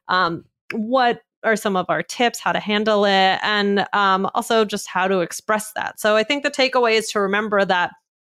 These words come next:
you know, one of the things we talk about a lot on this show is how,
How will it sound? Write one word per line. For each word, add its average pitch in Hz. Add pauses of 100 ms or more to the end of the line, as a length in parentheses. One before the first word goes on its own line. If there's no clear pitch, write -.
(400)
you 240
know, 208
one 202
of 202
the 190
things 214
we 190
talk 196
about 175
a 202
lot 185
on 185
this 175
show 214
is 170
how, 180